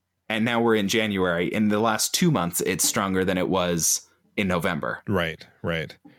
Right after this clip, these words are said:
Speaker 1: So even if they had wanted to make a change, they probably weren't under the same pressure that they would be now for, for that sequence, you know. And I remember, you know, watching that, that episode and that sequence,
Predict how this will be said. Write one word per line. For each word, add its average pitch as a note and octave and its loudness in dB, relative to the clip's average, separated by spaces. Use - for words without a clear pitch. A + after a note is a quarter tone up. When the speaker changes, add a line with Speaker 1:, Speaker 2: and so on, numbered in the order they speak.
Speaker 1:
So G2+ 4
even C#3 4
if C#3+ -2
they B2 2
had G2+ 2
wanted G#2 0
to A#2 4
make A#2 0
a A2+ 0
change, A2+ 0
they G2 0
probably A2+ 2
weren't A2 2
under G#2 0
the G2 -2
same F#2+ -2
pressure F#2+ -2
that F#2 -2
they F#2+ 0
would F2 0
be F2+ 0
now E2+ -2
for, E2+ -2
for C#3+ 0
that A2+ 0
sequence, - 0
you G#2+ 2
know. F2 0
And F#2+ 0
I - -2
remember, D3 4
you C#3 2
know, D#2 -2
watching A2+ 0
that, F2+ -2
that G#2 -2
episode G2+ 0
and G#2+ -2
that G#2 -4
sequence, G#2 0